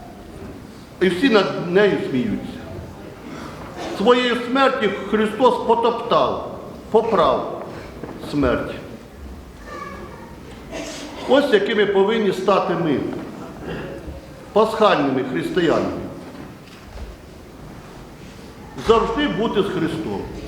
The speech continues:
який хоче бути з нами в ці пасхальні дні. І відкрити нам тайне Царство Небесне. А тайна Царства Небесного така,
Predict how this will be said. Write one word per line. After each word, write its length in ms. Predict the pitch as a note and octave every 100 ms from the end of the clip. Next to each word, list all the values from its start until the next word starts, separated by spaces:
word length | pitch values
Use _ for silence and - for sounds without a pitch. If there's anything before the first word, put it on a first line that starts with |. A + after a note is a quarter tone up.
| - - - B2
який 280 | F3+ G3+ A#3+
хоче 360 | - A#3 - G#3+
бути 340 | F3+ F#3+ F3+ D3+ E3
з 20 |
нами 300 | E3+ C#3+ A#2
в 180 | - D#3+
ці 140 | E3 - - -
пасхальні 400 | C#3+ C#3 D#3+ C#3
дні. 340 | A#2+ G#2 E2+ - - - - - - - E3+
І 80 |
відкрити 560 | F#3+ G3 F#3 C4+ - G#3
нам 380 | G3+ G#3+ G#3+ G#3+ - - - - -
тайне 380 | A#3+ A#3 F3 D3 -
Царство 420 | F3+ D3+ - D3
Небесне. 460 | D3+ A#2+ G#2+ - - - - - - - - - - - - - - - - -
А 80 | F#3
тайна 540 | - B3 A#3+ A3 G3 G3
Царства 400 | A3+ G#3+ - - F#3
Небесного 520 | G3 G#3 A#3 - F3+
така, 420 | F3 F3+ F3 D#3+